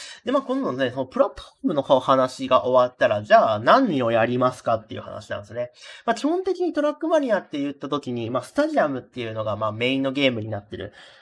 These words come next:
んですけど、まあ、他にもね、トラックマニアっていうのは、まあ、いろんな車というか世界観っていうのがあって、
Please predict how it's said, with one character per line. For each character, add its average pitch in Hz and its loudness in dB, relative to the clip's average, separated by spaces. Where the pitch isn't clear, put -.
ん 147 -4
で 151 2
す - -14
け 117 -8
ど、 107 2
ま 214 2
あ、 - -6
他 311 2
に 349 -2
も 247 2
ね、 147 2
ト 175 -4
ラ 170 2
ッ - -2
ク 185 -4
マ 175 2
ニ 147 0
ア 117 0
っ - -10
て 117 -6
い 117 -4
う 113 -6
の 110 -2
は、 104 -2
ま 120 -2
あ、 117 -4
い 127 -8
ろ 208 -2
ん 247 -6
な 240 -4
車 208 -2
と 202 -4
い 185 2
う 143 -4
か - -6
世 - -12
界 123 -2
観 - -14
っ - -20
て 175 0
い 165 2
う 170 0
の 127 -4
が 113 2
あ 110 2
っ - -20
て、 - -10